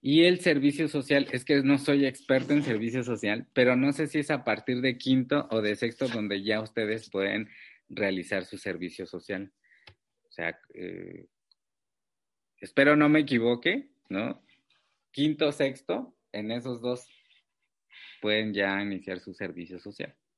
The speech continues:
El servicio social es un requisito universitario.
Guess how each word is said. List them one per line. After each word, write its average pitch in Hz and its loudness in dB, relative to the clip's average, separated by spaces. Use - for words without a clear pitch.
El 120 0
servicio 139 0
social 131 0
es 123 -4
un 131 -2
requisito 113 -6
universitario. 139 0